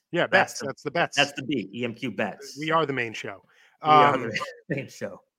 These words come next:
Speaker 1: but
Speaker 2: Correct.
Speaker 1: yeah, I mean, I'm absolutely ex-, I'm
Speaker 2: Right.
Speaker 1: absolutely pumped. Uh, follow all our social media, E M Q,
Speaker 2: Yep.
Speaker 1: follow all the, the, the loan shows, follow P S I, Pat Stans Inc. Uh,
Speaker 2: Yep,
Speaker 1: we're
Speaker 2: and
Speaker 1: coming up
Speaker 2: don't
Speaker 1: later
Speaker 2: at, and
Speaker 1: tonight.
Speaker 2: don't at us if you have gambling losses. Don't at us. <laughs>
Speaker 1: Yeah,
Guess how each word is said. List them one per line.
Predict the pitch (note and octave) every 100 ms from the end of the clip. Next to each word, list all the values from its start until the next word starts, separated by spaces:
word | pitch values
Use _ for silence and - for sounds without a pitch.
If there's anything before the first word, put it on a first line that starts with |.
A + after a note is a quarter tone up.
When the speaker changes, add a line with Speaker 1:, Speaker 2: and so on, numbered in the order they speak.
| _ -
Speaker 1:
but |
Speaker 2:
Correct. | A2 D3+
Speaker 1:
yeah, | E3 B2+
I | C3+
mean, | C#3+ C3+
I'm | C#3+ D3
absolutely | C3+ B2+ C3+ A#2+
ex-, | A2+ - -
I'm | C3 C3+
Speaker 2:
Right. |
Speaker 1:
absolutely | B2+ - A#2+
pumped. | - C3 B2 - -
Uh, | B2+ A#2+ A2+
follow | - D3 D3+ C#3+
all | C#3
our | C3+ B2+
social | - C3 A#2+ B2
media, | B2 A#2+ B2 B2 A#2
E | B2
M | A#2+ A2
Q, | C3+ B2 A#2+
Speaker 2:
Yep. | A2+
Speaker 1:
follow | C3 B2+ B2+
all | B2
the, | A#2+ A2 - _ _ _ -
the, | B2+ A#2 - -
the | B2
loan | C#3 D3 C#3+
shows, | - D3+ C#3+ C3+
follow | D3 C3
P | - C#3+
S | C3 D3
I, | C3+ C3
Pat | C#3 C3+
Stans | - D3+ C#3 C3
Inc. | D3 C#3+ C#3+ _ _ _ _ _ _ -
Uh, | B2+ B2+
Speaker 2:
Yep, | D#3
Speaker 1:
we're | C#3
Speaker 2:
and |
Speaker 1:
coming | D3+ D3+
up | D3+
Speaker 2:
don't | C#3
Speaker 1:
later | D3+ E3
Speaker 2:
at, | E3+ -
and | D3+
Speaker 1:
tonight. | D3
Speaker 2:
don't | F3 F3 D#3
at | D#3 D#3+ D#3+
us | D#3+ -
if | D#3
you | D3+
have | D3+ C3+
gambling | D3 C#3 C#3 C3+
losses. | C3 C3 C3
Don't | A2+ A#2+ -
at | A2 -
us. | F#2 - - -
<laughs> | -
Speaker 1:
Yeah, | D#3 C#3